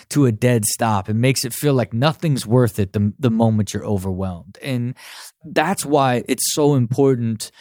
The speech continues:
to begin to, to be aware of your capacity so that you can feel when you get overwhelmed, look at, like, what's causing it and how can you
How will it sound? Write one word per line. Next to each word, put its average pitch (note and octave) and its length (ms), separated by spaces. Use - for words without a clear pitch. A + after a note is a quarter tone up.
to B2 100
begin A#2+ 600
to, A#2 260
to - 180
be A2+ 220
aware G#2+ 500
of F#2+ 140
your G2 140
capacity F#2+ 880
so D#3 280
that D3+ 180
you B2+ 160
can G#2+ 420
feel F#3+ 340
when C3+ 200
you C3 120
get A#2 160
overwhelmed, G#2+ 680
look C3+ 320
at, E3 200
like, B2+ 240
what's B2+ 320
causing C3+ 600
it G#2 280
and A2+ 400
how D#3+ 200
can C#3 280
you B2 460